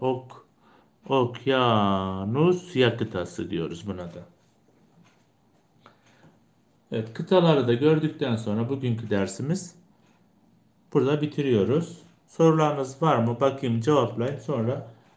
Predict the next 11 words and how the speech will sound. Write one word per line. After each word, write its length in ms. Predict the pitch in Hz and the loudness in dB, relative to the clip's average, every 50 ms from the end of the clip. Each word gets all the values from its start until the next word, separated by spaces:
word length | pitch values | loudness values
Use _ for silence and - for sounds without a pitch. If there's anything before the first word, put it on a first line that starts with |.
| _ _ _ - - - - | _ _ _ -20 -20 -6 -4
onları 320 | 165 156 143 135 123 123 | -4 -2 0 -2 -2 -2
cevapladıktan 720 | 123 151 151 147 147 - 143 123 127 120 - - 139 131 120 | 0 0 0 0 0 -2 -4 -4 -4 -6 -6 -4 -2 -2 -2
sonra 400 | 113 - 110 104 104 117 135 127 | -4 -2 -2 -2 0 0 0 2
vedalaşabiliriz. 1160 | 123 120 117 120 120 113 107 107 104 - 139 120 117 113 113 113 104 107 135 - - - - _ _ _ _ _ _ _ _ _ _ _ _ _ _ _ _ _ _ _ _ _ _ _ _ _ _ _ _ _ _ _ _ _ _ _ _ _ _ _ _ _ _ | 2 2 2 2 2 2 2 0 0 -2 -4 -4 -2 0 0 0 0 0 -2 -4 -8 -14 -18 _ _ _ _ _ _ _ _ _ _ _ _ _ _ _ _ _ _ _ _ _ _ _ _ _ _ _ _ _ _ _ _ _ _ _ _ _ _ _ _ _ _
Var 140 | 170 170 165 | 6 6 6
mı? 140 | 151 143 127 | 6 4 2
Bakıyorum. 800 | 135 131 131 - - 147 139 127 117 107 110 113 123 151 160 - - - _ _ _ _ _ _ _ _ _ _ _ _ _ _ | 0 -2 -2 -2 -2 0 2 2 2 2 2 2 2 2 0 -2 -4 -14 _ _ _ _ _ _ _ _ _ _ _ _ _ _
Çocuklar, 380 | - - 151 160 151 165 147 | -6 -2 -2 2 4 4 4
izlediğiniz 800 | 143 143 139 147 160 151 156 160 160 160 170 165 - - - - - - _ _ _ _ _ _ _ | 2 0 2 2 2 4 4 4 6 6 4 4 2 -2 -10 -16 -20 -20 _ _ _ _ _ _ _
canlı 280 | - 139 143 151 156 | -4 -2 0 2 4
yayında 400 | 160 160 156 151 147 143 143 135 | 4 6 4 4 2 2 0 0